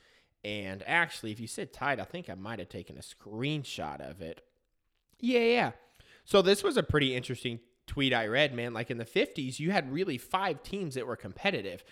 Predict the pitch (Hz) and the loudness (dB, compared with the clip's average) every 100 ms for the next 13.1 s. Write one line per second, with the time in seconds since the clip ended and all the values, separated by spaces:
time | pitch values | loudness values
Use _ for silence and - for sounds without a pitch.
0 | - - - 135 135 131 139 123 127 123 | -20 -20 0 4 4 2 -4 2 2 2
1 | 117 117 - 113 113 113 - 117 110 110 | 0 -4 -2 -2 -2 -4 -4 -2 -2 -2
2 | 117 165 170 104 98 98 113 143 143 170 | -2 0 0 -4 -6 -2 0 0 -2 -6
3 | 120 - - 135 123 123 - - _ 127 | -6 -8 0 4 4 0 -8 -20 _ -6
4 | 120 113 113 117 110 117 113 - 135 - | -2 -4 -4 -6 -6 -6 -8 -8 -10 -4
5 | 269 165 127 120 - 123 143 151 180 175 | -4 -2 -4 -6 0 6 8 8 6 4
6 | 143 147 117 117 117 - 123 113 110 104 | 4 2 4 2 0 -2 -4 -2 -4 -2
7 | 107 131 - - - - 165 139 147 135 | -2 -4 -8 -20 -20 -2 2 2 2 0
8 | 185 175 165 135 131 123 139 131 120 110 | -4 0 0 0 -2 -4 -4 -4 -4 -2
9 | 113 117 113 104 110 - 113 120 123 123 | -2 -2 -6 -4 -4 -4 2 2 2 -2
10 | 110 117 110 107 101 - 120 113 107 110 | -4 -6 -8 -8 -10 -8 -6 -6 -6 -8
11 | - 107 104 - 104 101 104 98 98 104 | -10 -10 -10 -10 -10 -8 -10 -12 -8 -4
12 | 113 110 95 95 - 98 87 85 107 98 | -4 -4 -12 -14 -16 -14 -14 -10 -6 -6
13 | - | -8